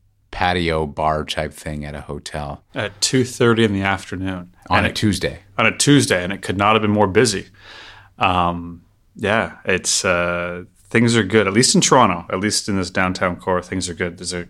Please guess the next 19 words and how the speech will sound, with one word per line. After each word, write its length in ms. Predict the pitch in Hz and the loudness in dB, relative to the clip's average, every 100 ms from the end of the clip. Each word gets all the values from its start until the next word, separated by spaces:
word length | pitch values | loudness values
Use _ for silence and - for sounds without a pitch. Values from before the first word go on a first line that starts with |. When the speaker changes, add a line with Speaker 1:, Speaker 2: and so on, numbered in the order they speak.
| - | -6
Speaker 2:
couple 200 | 92 95 | -6 -2
restaurants 720 | 90 - - 95 107 - - - - - - - | -2 -2 0 0 -2 -8 -12 -18 -18 -18 -20 -4
been 180 | 95 90 | -2 -2
to 100 | 98 | -2
in 80 | |
the 60 | 90 | -4
past 420 | - 90 - - | -2 -2 -2 -8
few 200 | - 95 | -6 -4
weeks 220 | 92 92 | -4 -4
on 80 | 92 | -6
a 40 | 87 | -2
Monday 320 | 92 92 90 | -2 0 -2
and 140 | 87 | -4
Tuesday, 420 | - 101 101 98 | -4 -6 -2 -4
and, 280 | 92 87 85 | -2 -6 -8
uh, 300 | 85 87 87 - _ _ _ _ _ _ | -8 -8 -12 -16 _ _ _ _ _ _
completely 360 | - 92 110 98 | -12 -4 0 2
booked 260 | 92 101 | 0 2
up. 260 | 110 - - | 2 2 -8